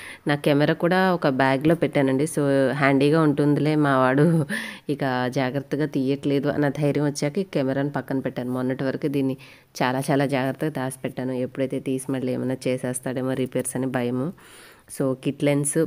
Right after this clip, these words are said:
ప్రైమ్ లెన్స్, రెండు లెన్స్ ఉన్నాయి నేను తీసుకున్న దాంతోటి. So అవి. And ఇంకా కింద రెండు డ్రాస్ అయితే కంప్లీట్లీ మనకి, ఆ, అవి సీరమ్స్, మా ఫేస్ మాస్క్లు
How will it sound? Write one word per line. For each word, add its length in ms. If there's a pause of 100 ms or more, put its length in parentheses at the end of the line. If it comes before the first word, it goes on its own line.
ప్రైమ్ 240
లెన్స్, 280
రెండు 300
లెన్స్ 340
ఉన్నాయి 280
నేను 200
తీసుకున్న 400
దాంతోటి. 540 (640)
So 320
అవి. 240 (640)
And 220
ఇంకా 280
కింద 340
రెండు 400
డ్రాస్ 360
అయితే 180
కంప్లీట్లీ 840
మనకి, 800
ఆ, 580 (280)
అవి 180
సీరమ్స్, 680 (240)
మా 240
ఫేస్ 400
మాస్క్లు 420